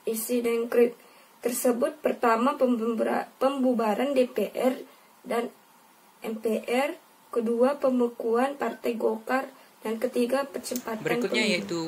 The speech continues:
Speaker 2: masa kepemimpinan Megawati Soekarno Putri.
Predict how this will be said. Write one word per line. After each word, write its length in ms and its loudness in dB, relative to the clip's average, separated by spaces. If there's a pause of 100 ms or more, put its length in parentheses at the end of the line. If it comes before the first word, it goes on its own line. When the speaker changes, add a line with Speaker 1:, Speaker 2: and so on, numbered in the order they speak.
(200)
Speaker 2:
masa 240 -2
kepemimpinan 720 -4
Megawati 560 -4
Soekarno 400 -8
Putri. 400 -8